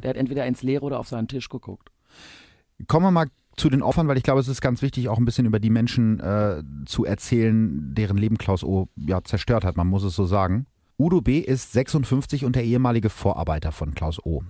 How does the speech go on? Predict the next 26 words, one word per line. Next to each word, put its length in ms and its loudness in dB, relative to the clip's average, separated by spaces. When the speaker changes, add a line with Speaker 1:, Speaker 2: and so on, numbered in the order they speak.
Speaker 2:
Er 120 0
arbeitet 360 2
gemeinsam 560 4
mit 160 4
Simon 320 4
R. 240 0
und 180 -2
Klaus 260 0
O. 160 2
in 80 0
einer 260 0
Schicht 340 -2
im 160 0
Bereich 300 -2
Werkzeugbau. 680 -6
Im 100 4
Jahr 120 4
zweitausendfünfzehn 880 0
beißt 360 0
er 260 -2
bei 100 0
der 140 -2
Arbeit 320 0
in 140 0
ein 120 0
Butterbrot 800 -2